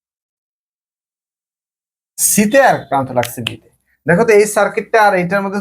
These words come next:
তুল্য রোধ সেম আছে কিনা। দেখো তো, এই চোদ্দ আর ছয় কত? বিশ। চোদ্দ আর ছয় বিশ, বিশের সাথে বিশ প্যারালাল, তার সাথে দশ যোগ, চোদ্দ ছয় বিশ। এটা হচ্ছে, এটা করছি চোদ্দ plus ছয় আর কি,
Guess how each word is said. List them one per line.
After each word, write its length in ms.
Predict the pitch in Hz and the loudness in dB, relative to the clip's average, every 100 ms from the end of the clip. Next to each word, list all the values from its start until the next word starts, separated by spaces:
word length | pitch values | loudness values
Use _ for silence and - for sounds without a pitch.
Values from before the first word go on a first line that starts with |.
| 190 | -6
তুল্য 160 | 180 185 | -4 -2
রোধ 120 | 185 175 | -2 -2
সেম 120 | 170 165 | 0 2
আছে 140 | 160 165 | 0 -2
কিনা। 160 | 156 170 - _ _ - | -2 -4 -10 _ _ -2
দেখো 180 | 185 214 | 0 2
তো, 40 | 233 220 | 4 2
এই 60 | 226 - _ _ _ _ _ _ _ _ _ _ _ _ _ _ _ _ _ _ - | 0 -6 _ _ _ _ _ _ _ _ _ _ _ _ _ _ _ _ _ _ 0
চোদ্দ 240 | 208 202 233 | 0 2 2
আর 60 | 233 - | 2 0
ছয় 140 | 226 220 | -2 0
কত? 120 | 220 196 | 0 0
বিশ। 220 | 175 131 - - - _ _ _ _ _ _ _ _ _ _ _ _ _ _ _ _ _ _ - | 0 -2 -6 -14 -20 _ _ _ _ _ _ _ _ _ _ _ _ _ _ _ _ _ _ -2
চোদ্দ 220 | 202 196 226 | 0 2 2
আর 60 | 233 | 2
ছয় 140 | 240 226 | 0 0
বিশ, 140 | 190 160 147 | 0 -2 -2
বিশের 320 | 196 208 233 233 | -4 -2 -2 -2
সাথে 180 | 233 226 202 | 0 0 0
বিশ 180 | 220 208 - | 0 -2 0
প্যারালাল, 340 | 202 185 175 156 | 2 4 2 2
তার 140 | 180 175 | -2 -2
সাথে 160 | 190 202 170 151 | -2 -2 -2 0
দশ 140 | 180 165 135 | 0 0 0
যোগ, 160 | 135 110 - _ _ - | 0 0 -8 _ _ -2
চোদ্দ 220 | 190 185 233 233 | -2 2 0 2
ছয় 180 | 233 226 175 | 2 2 2
বিশ। 140 | 156 190 | 0 0
এটা 120 | 190 233 | 2 0
হচ্ছে, 200 | 233 247 247 190 | 0 -2 0 0
এটা 140 | 226 226 | 0 0
করছি 200 | 233 254 233 226 | -2 -4 -2 0
চোদ্দ 180 | 208 226 214 | 0 0 2
plus 200 | 214 208 - | 0 0 -2
ছয় 180 | 147 120 | -2 -2
আর 80 | 110 | -6
কি, 100 | 110 | -14